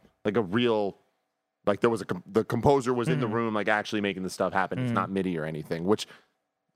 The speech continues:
Speaker 2: Okay.
Speaker 1: I, I'm just trying to, like,
Speaker 2: And, uh,
Speaker 1: understand
Speaker 2: honestly,
Speaker 1: where it's come from. I'm not
Speaker 2: so
Speaker 1: saying this is how I would do it.
Speaker 2: Yeah, and from that, from that angle, I can see how they come up with this list. 'Cause, yeah, that was gonna be my first initial reaction of, like, Oh, man, there are definitely better soundtrack-, or there,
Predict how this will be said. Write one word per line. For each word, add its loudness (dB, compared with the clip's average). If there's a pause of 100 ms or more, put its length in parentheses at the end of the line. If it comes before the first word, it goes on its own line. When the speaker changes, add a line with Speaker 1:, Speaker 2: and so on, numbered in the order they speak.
(240)
Speaker 2:
Okay. 2
Speaker 1:
I, 8
I'm 0
just -2
trying 4
to, -4
like, -4
Speaker 2:
And, -14 (140)
uh, 6
Speaker 1:
understand 2
Speaker 2:
honestly, 0
Speaker 1:
where 4
it's -2
come -8
from. 2
I'm -2
not 2
Speaker 2:
so 2
Speaker 1:
saying -4
this -2
is -10
how 4
I 2
would -8
do -16
it. 2
Speaker 2:
Yeah, 2
and -6
from 2
that, 0
from 2
that 2
angle, 0
I 2
can -6
see -2
how 4
they -2
come -4
up 0
with -6
this -6
list. -2
'Cause, 2
yeah, 2
that 2
was 0
gonna 0
be 0
my 4
first -2
initial -2
reaction -2
of, -6
like, 0 (420)
Oh, 4
man, -2
there 2
are -4
definitely -2
better 0
soundtrack-, 0
or 0 (200)
there, 4